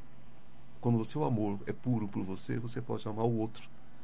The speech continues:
Você tem o que entregar pro outro. E quando você se ama e ama o outro, você tá pronto para amar a Deus,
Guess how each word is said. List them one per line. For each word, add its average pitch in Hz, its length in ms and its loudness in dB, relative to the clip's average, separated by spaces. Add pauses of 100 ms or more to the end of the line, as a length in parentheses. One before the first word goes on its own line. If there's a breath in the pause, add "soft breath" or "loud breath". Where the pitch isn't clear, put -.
Você - 120 0
tem 117 160 4
o 101 40 0
que - 100 0
entregar 104 400 0
pro 110 180 -2
outro. 98 240 -2
E 113 40 -4
quando 139 260 0
você 135 380 -2 (120)
se - 280 0
ama 85 320 4 (440 loud breath)
e 104 100 4
ama 113 200 8
o 101 100 6
outro, 131 360 6
você 135 220 -2
tá 135 140 -2
pronto 113 420 0
para 104 220 0
amar 104 240 0
a 117 40 2
Deus, 120 360 2